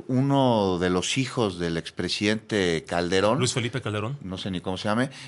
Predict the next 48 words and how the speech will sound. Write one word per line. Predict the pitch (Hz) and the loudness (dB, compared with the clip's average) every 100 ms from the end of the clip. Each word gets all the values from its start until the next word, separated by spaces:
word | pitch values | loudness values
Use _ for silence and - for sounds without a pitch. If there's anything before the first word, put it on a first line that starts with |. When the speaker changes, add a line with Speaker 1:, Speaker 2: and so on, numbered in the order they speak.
| - - | -2 8
Speaker 1:
pero | 139 147 160 160 | 10 10 8 10
con, | 143 156 175 180 - | 10 10 8 2 0
eh, | 117 107 104 98 95 92 87 - | 4 6 6 6 4 4 2 0
el | 92 92 87 | -2 -2 -4
presidente | - 92 110 110 123 | -6 -6 -6 -4 -4
del | 104 90 80 | -2 -4 -6
Senado | - 95 117 | -6 -2 0
de | 110 | 0
la | |
República. | 98 98 135 131 135 | -2 -2 -4 -2 -2
Hay | 165 | -2
niveles, | 143 76 85 139 90 85 | -2 -2 -4 -2 -4 -4
¿no? | 104 | -2
Speaker 2:
El | 107 | 0
Speaker 1:
¿Qué | 113 | 2
es | |
lo | 190 247 | 4 4
Speaker 2:
bellaco. | |
Speaker 1:
que | 196 | 2
sucedió? | 135 117 117 117 113 - - - _ _ _ - - _ _ _ - | 2 4 6 8 6 2 -20 -20 _ _ _ -20 -20 _ _ _ 6
Speaker 2:
Ah, | 185 220 | 8 8
esa | |
es | 262 202 | 4 4
la | - | 4
pregunta, | 170 170 | 4 6
¿verdad? | 185 277 294 | 8 8 8
Pues | 165 | 6
se | 156 | 4
supone | 143 151 254 302 | 4 6 6 6
que | 160 | 2
se | 156 | 0
encontraron | 143 135 202 143 | 2 2 4 4
en | |
un | 156 | 4
Speaker 1:
Ujú. | 160 | 8
Speaker 2:
vuelo. | 160 214 277 | 8 8 4
Speaker 1:
Ujú. | 349 - 110 131 | 2 -6 -2 6
Speaker 2:
Mira, | 165 139 - | 8 6 4
en | 151 | 2
el | 165 | 4
vuelo | 147 240 311 330 330 | 6 6 8 4 2
se | - 143 | 2 4
vieron, | 131 165 269 311 339 339 | 4 4 6 6 6 4
pero | 156 127 | 4 4
no | 165 | 2
se | 170 | 2
dijeron | 123 143 151 123 | 0 -2 -2 0
nada. | 127 185 202 277 | 0 0 0 -2